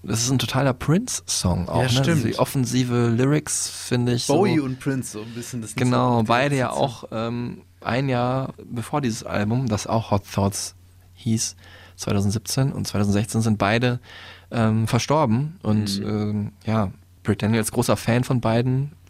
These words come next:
Speaker 1: immer noch natürlich, ähm, das hört ja mit dem Tod nicht auf und hat das vielleicht irgendwie unterbewusst auch dann in den Song mit reingepackt.
Speaker 2: Und es
Speaker 1: Äh,
Speaker 2: ist natürlich so ein bisschen, äh,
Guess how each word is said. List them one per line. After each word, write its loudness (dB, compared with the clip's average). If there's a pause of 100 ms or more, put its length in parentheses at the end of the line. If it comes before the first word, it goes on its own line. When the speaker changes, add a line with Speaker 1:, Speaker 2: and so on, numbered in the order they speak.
Speaker 1:
immer 2
noch 0
natürlich, -4
ähm, 2 (160)
das -6
hört 2
ja 4
mit 2
dem 0
Tod -6
nicht 0
auf 0
und 2
hat 2
das 0
vielleicht 0
irgendwie 0
unterbewusst 2
auch -2
dann 0
in -2
den -2
Song 0
mit 0
reingepackt. 0 (720)
Speaker 2:
Und 2
es 2
Speaker 1:
Äh, 2
Speaker 2:
ist -2
natürlich 2
so 0
ein 0
bisschen, 0
äh, 0